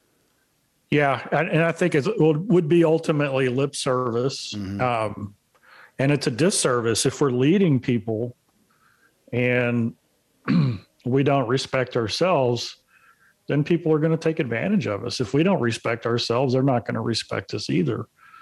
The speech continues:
Speaker 1: Um, and then we'll keep lowering the bar.
Speaker 2: Mm-hmm.
Speaker 1: I mean, one of the greatest ways to show respect is to have a high bar, a high standard. <laughs> "Hey,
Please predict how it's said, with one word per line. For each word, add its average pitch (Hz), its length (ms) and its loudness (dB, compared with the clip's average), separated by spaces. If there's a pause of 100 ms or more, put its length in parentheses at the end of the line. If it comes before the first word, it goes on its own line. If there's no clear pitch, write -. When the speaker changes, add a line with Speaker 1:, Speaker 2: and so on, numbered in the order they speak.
(380)
Speaker 1:
Um, 110 680 0
and 127 340 2
then 131 440 0 (260)
we'll 139 380 2
keep - 280 -2
lowering 135 560 2
the 123 80 2
bar. 123 520 -2 (300)
Speaker 2:
Mm-hmm. 90 300 -12 (300)
Speaker 1:
I 123 40 -4
mean, 123 200 0
one 151 220 2
of 170 60 4
the 143 80 0
greatest 131 600 0
ways 120 480 0
to 120 120 -4
show 120 320 0
respect 110 1040 -4 (880)
is 131 220 0
to 131 100 -2
have 131 180 0
a 127 60 0
high 143 200 0
bar, 139 380 2
a 104 60 -2
high 123 200 0
standard. 123 680 -4 (220)
<laughs> - 240 -20
"Hey, - 380 -2